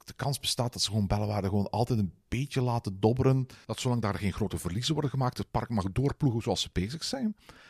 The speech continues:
Maar anderzijds, als je kijkt naar de investering van de afgelopen jaren, zeventien miljoen euro voor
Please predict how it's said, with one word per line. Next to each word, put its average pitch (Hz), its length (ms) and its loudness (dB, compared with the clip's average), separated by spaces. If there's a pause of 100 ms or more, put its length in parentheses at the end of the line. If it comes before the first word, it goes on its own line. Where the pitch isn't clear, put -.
(100)
Maar 196 100 -2
anderzijds, 110 460 -2
als 113 100 -2
je - 60 -4
kijkt 123 220 -2
naar 98 80 -2
de 95 140 0
investering 101 500 -2
van 95 80 -2
de - 60 -4
afgelopen 90 420 -6
jaren, 107 380 -6
zeventien - 380 -4
miljoen 95 260 0
euro 107 220 0
voor 90 300 -4